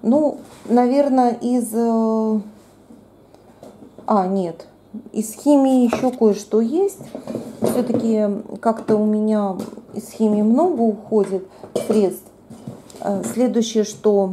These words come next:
давайте, наверное, пройдем до, опять закончим дом Фаберлик. Это мыло.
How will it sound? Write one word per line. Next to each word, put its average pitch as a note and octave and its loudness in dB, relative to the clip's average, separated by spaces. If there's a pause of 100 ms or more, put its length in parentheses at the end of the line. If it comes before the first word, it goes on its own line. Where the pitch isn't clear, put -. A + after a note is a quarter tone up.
давайте, G#3+ 2
наверное, G3+ 2
пройдем G3+ 2
до, F#3+ 0
опять G3+ 2
закончим G3+ 2
дом G3 0
Фаберлик. A#3 2
Это A#3 4
мыло. F#3+ 0